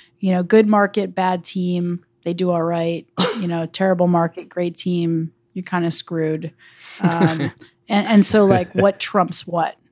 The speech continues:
Speaker 1: You know, you've got, you've got kind of what is the, is the idea good enough? How big is the market? Um, you know, timing, and then people. And so I, I always say, like, what's the, what's the why? Why, what's the idea? What problem are you solving? Why?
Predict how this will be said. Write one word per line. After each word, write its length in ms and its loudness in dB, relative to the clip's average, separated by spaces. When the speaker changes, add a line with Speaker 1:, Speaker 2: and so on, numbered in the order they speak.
Speaker 1:
You 100 -4
know, 80 0
you've 200 -4
got, 320 -2
you've 120 -6
got 200 -2
kind 160 0
of 100 0
what 180 2
is 180 0
the, 120 -2
is 160 0
the 100 4
idea 340 4
good 180 2
enough? 280 -2
How 140 0
big 200 -4
is 120 -2
the 80 -4
market? 520 -2
Um, 400 0
you 80 0
know, 120 0
timing, 720 2
and 160 2
then 340 2
people. 580 -6
And 100 -2
so 100 2
I, 100 6
I 160 4
always 240 4
say, 220 0
like, 300 -4
what's 220 2
the, 100 2
what's 320 -2
the 120 0
why? 480 0
Why, 340 2
what's 640 -2
the 100 -2
idea? 440 0
What 220 2
problem 300 0
are 40 -2
you 60 -2
solving? 460 -2
Why? 560 -2